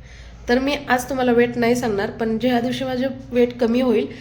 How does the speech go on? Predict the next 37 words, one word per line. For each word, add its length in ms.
त्या 80
दिवशी 220
मी 80
तुम्हाला 260
नक्की 260
सांगेल 400
की 60
आजच्या 360
दिवशी 220
माझं 260
वेट 300
किती 200
आहे. 360
तर 60
मी 140
काल 280
निर्णयावर 360
लिहून 300
ठेवले, 280
ते 60
काही 200
तुम्हाला 240
दिसणार 380
नाही, 140
मला 240
माहिती 360
आहे, 100
कारण 240
ते 80
वेट 180
सांगण्यासारखं 600
नाही 220
म्हणूनच 420
मी 100
तुम्हाला 260
सांगत 340
नाही. 140